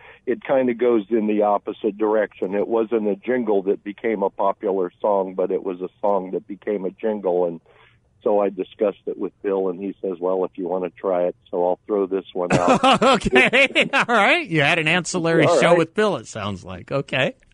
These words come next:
Speaker 2: <laughs>
Speaker 1: You bet. Okay, so, uh, there was a group back in, I guess, the eighties, uh, called The Clash, and they have a song called Should I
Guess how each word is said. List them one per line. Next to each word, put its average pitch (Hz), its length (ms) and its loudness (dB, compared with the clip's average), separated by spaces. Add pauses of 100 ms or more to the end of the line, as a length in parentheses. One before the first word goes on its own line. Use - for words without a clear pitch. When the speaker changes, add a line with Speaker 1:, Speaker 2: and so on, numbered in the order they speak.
Speaker 2:
<laughs> - 80 0 (520)
Speaker 1:
You 247 180 0
bet. 117 240 2 (260)
Okay, 120 420 2 (120)
so, 123 320 2 (340)
uh, 131 240 2
there 127 260 2
was 131 220 4
a 123 40 2
group 143 300 2 (240)
back 127 360 2
in, 120 420 0
I 113 140 0
guess, 113 200 0 (100)
the - 80 -2
eighties, 123 600 2 (680)
uh, 107 300 0 (100)
called 123 260 -2
The 101 180 -4
Clash, 123 520 0 (1040)
and 127 180 0
they 131 140 2
have 123 200 0
a 110 80 0 (100)
song 117 360 2
called 117 520 2 (260)
Should 147 160 4
I 123 160 4